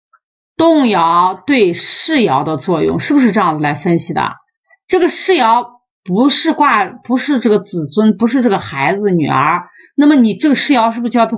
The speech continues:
把它变换成什么？换成子孙嘛？这个原理明白吧？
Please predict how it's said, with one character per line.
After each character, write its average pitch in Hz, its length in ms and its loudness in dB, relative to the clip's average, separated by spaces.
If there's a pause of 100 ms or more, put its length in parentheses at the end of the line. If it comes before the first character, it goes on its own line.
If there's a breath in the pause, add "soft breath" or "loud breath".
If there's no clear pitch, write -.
(440)
把 160 100 -6
它 180 120 0
变 226 240 -2
换 220 160 0
成 175 180 -2
什 175 140 -6
么？ - 240 -8 (560)
换 247 240 0
成 233 120 0
子 - 240 -10
孙 240 280 0
嘛？ 196 320 0 (1000)
这 - 100 0
个 240 80 4
原 208 260 0
理 196 100 0
明 156 200 -4
白 175 180 0
吧？ 151 300 -4